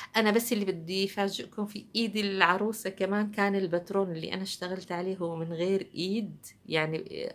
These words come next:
قطع بس. فأنا بعدين من باترون آخر اشتغلت الكف ده أهو صبايا، ورجعت خيطته خياطة، وهي هلأ زيناها بما يلزم. عملت لها هدول الكفين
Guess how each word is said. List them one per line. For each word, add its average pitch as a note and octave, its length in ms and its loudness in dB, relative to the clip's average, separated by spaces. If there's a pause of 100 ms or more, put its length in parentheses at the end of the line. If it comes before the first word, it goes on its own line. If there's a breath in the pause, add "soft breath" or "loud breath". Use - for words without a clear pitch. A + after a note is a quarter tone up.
قطع G3 260 0
بس. F3 360 -6 (480 loud breath)
فأنا A3 320 0
بعدين G3 560 0
من G3+ 160 0
باترون G3 420 -2
آخر G#3 600 -6 (480 loud breath)
اشتغلت G3+ 640 -2 (300)
الكف F#3 880 -4
ده C4+ 280 -8 (240)
أهو A3+ 320 -6
صبايا، G3+ 560 -10 (240)
ورجعت G#3 360 -6
خيطته G3 440 -8
خياطة، G#3+ 420 -10
وهي G3 140 -4 (100)
هلأ F#3 280 -10 (880 loud breath)
زيناها F#3 1080 -2
بما F#3+ 460 0 (160)
يلزم. F3 500 2
عملت D#3+ 300 -6
لها E3 220 -6
هدول D3+ 240 -6
الكفين F3 640 -8